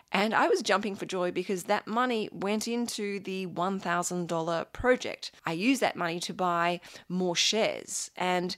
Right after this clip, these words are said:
there are lots of reasons why my share portfolio is worth over two hundred and fifty thousand dollars today.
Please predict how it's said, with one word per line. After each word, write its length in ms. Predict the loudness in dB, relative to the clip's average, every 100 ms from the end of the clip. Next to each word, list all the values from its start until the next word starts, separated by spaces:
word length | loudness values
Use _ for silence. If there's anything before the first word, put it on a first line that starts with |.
| -2
there 320 | 4 6 8
are 160 | 8 8
lots 300 | 6 4 4
of 140 | 4
reasons 440 | 6 6 4 2 4
why 180 | 4
my 200 | 4 4
share 300 | 2 2 2
portfolio 720 | 0 -2 -6 -2 2 2 2 -2
is 140 | -2
worth 240 | -2 -2
over 180 | -4 -6
two 280 | -4 -2 -2
hundred 280 | -4 -6 -6
and 200 | -8 -8
fifty 340 | -14 -14 -14
thousand 460 | -6 0 0 0 -4
dollars 360 | -4 -4 -6
today. 540 | -6 -2 2 2 2